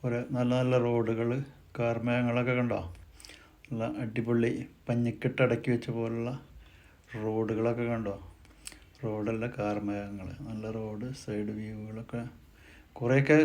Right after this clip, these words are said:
ഷൂട്ട് ചെയ്തിട്ടുണ്ട്, പക്ഷേ കുറേ കട്ട് ചെയ്തതിന് ശേഷം ചെറിയ ചില ഭാഗങ്ങൾ മാത്രമേ കാണിക്കുന്നുള്ളൂ.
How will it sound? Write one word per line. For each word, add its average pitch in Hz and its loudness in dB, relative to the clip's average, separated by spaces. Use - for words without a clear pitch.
ഷൂട്ട് 147 4
ചെയ്തിട്ടുണ്ട്, 147 8
പക്ഷേ 135 0
കുറേ 120 -2
കട്ട് - -4
ചെയ്തതിന് 127 2
ശേഷം 151 -4
ചെറിയ 123 4
ചില 123 0
ഭാഗങ്ങൾ 123 4
മാത്രമേ 120 2
കാണിക്കുന്നുള്ളൂ. 110 -2